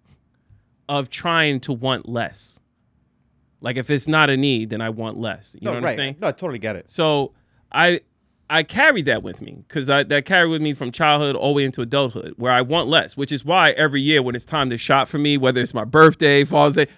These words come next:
Speaker 1: I'm the worst person to ever shop for, 'cause I'm always of the mindset, if I can't buy for myself right then and now, then I have to wait until I'm able to get it.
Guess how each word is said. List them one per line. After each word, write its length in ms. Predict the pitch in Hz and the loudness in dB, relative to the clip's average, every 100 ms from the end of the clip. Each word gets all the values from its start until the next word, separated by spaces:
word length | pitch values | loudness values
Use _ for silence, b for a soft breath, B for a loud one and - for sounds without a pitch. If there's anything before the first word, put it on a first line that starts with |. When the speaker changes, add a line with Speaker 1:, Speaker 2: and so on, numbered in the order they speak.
| b | b
Speaker 1:
I'm 120 | 190 214 | 0 2
the 60 | |
worst 280 | 180 190 - | 2 2 0
person 260 | 190 160 156 | -2 -2 0
to 120 | 135 | 0
ever 160 | 139 131 | -2 -2
shop 260 | 170 165 | -2 -2
for, 220 | - - - _ _ - | -4 -18 -18 _ _ -10
'cause 160 | 147 | -4
I'm 160 | 175 208 | -2 0
always 220 | 185 156 | 0 0
of 80 | 143 | -2
the 60 | |
mindset, 480 | 139 180 170 131 117 - _ _ _ _ - | -2 -2 -2 -2 -4 -8 _ _ _ _ -10
if 180 | 127 160 | -6 2
I 120 | 196 | 2
can't 260 | - 196 151 | 2 -4 0
buy 200 | 151 139 | 2 2
for 100 | 139 | -2
myself 380 | 131 147 131 | -4 -2 -2
right 260 | 131 120 - _ _ _ | 0 -2 -4 _ _ _
then 240 | 120 147 | -4 -2
and 80 | 113 | -2
now, 360 | 107 113 160 - _ _ _ _ _ | -4 -4 -6 -8 _ _ _ _ _
then 140 | 143 147 | -4 0
I 80 | |
have 220 | 165 165 160 | 2 0 0
to 100 | 151 | -4
wait 440 | 135 190 180 - _ - | 2 2 2 -6 _ -10
until 240 | 151 160 | -6 0
I'm 100 | 160 | 2
able 160 | 170 165 | 2 0
to 80 | 165 | -2
get 200 | 285 | -2
it. 100 | 143 | -4